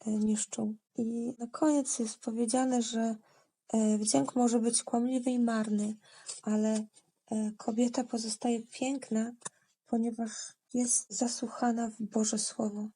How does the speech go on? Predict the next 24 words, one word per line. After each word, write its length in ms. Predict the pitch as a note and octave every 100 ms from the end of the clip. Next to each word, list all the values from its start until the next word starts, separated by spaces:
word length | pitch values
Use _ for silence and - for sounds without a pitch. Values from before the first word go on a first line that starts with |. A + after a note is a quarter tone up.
| _ A3+
Zatem 560 | A#3 A#3+ A#3+ A#3 A#3+ -
kim 280 | - C4+ D4
jest 380 | D#4 C#4+ -
i 60 | A3+
gdzie 260 | G#3+ A3 A3+
jest 280 | G#3 -
ta 120 | - G#3
dzielna 360 | G#3+ G3+ G#3
niewiasta? 720 | G#3 G#3 G#3 A3 G#3+ - A3 G#3+ _
Dzielna 300 | - C4 C4+ C4
niewiasta 580 | B3+ A#3 B3+ - -
jest 220 | A3+ A3+ -
to 100 | A#3
kobieta 640 | - A3 A#3 A#3 A3+ A3+ - _
pełna 360 | - G#3+ G#3+ G#3+
talentów, 720 | - G#3+ G#3 G#3+ G#3+ A3 -
pełna 560 | - G#3+ G#3+ G#3+ G#3 G#3+ _
pasji, 680 | - A3 - - B3 B3 - - - _ _ _
pełna, 640 | - A#3 A3+ A3+ A3 A3+ -
e, 220 | A3 G#3 A3
odwagi, 760 | A3 G#3 G#3 G#3+ A3 C4 C#4 - -
wypełniona 720 | G#3 G#3+ A#3 A3+ A#3 A3 A3
Bożym 380 | G#3 G#3+ G#3 G#3
Słowem, 640 | - - A#3 C4 C#4 C#4